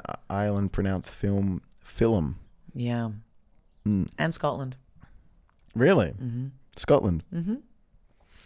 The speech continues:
Speaker 2: Not
Speaker 1: Film.
Speaker 2: all of them, but I know quite a few Scots who say it like that.
Speaker 1: Yeah. Different pronunciation to how we say it. Film. Film. You know,
Speaker 2: Sounds,
Speaker 1: it's,
Speaker 2: it
Speaker 1: it's
Speaker 2: sounds
Speaker 1: like you
Speaker 2: more
Speaker 1: got a
Speaker 2: like
Speaker 1: U
Speaker 2: an
Speaker 1: in there.
Speaker 2: imperative, you know, like, "Fill him."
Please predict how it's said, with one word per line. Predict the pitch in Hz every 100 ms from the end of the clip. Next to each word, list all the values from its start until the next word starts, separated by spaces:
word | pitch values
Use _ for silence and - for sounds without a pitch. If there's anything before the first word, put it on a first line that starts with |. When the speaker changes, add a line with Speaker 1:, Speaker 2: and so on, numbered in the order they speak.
| -
Speaker 2:
Not | 285
Speaker 1:
Film. | -
Speaker 2:
all | -
of | 196
them, | 151 170
but | 170
I | - 147
know | 147
quite | 135 139
a | 131
few | 131
Scots | - 120 -
who | -
say | -
it | -
like | -
that. | - 50 _ _ _ - 55
Speaker 1:
Yeah. | 64 80 101 90 - - - _ - _ - _ _ -
Different | 120 - 104
pronunciation | - 101 101 - 104 104 101 92
to | - 92 92 90 _ _ _ -
how | 98
we | 104
say | 113 - 85
it. | 60 -
Film. | - - 117 120 92 82 98 117 - - - _ _ _ _ - - - -
Film. | - - 127 90 60 - - - - - _ - - - - - - _ - _ _ _ _ - - - - -
You | -
know, | -
Speaker 2:
Sounds, | -
Speaker 1:
it's, | -
Speaker 2:
it | -
Speaker 1:
it's | -
Speaker 2:
sounds | 339
Speaker 1:
like | 269 220
you |
Speaker 2:
more | 220
Speaker 1:
got | 220
a |
Speaker 2:
like | -
Speaker 1:
U | 113 156
Speaker 2:
an |
Speaker 1:
in | 117
there. | 185
Speaker 2:
imperative, | 180 190 160 120 -
you | 156
know, | 175
like, | 170
"Fill | - 277 294
him." | 151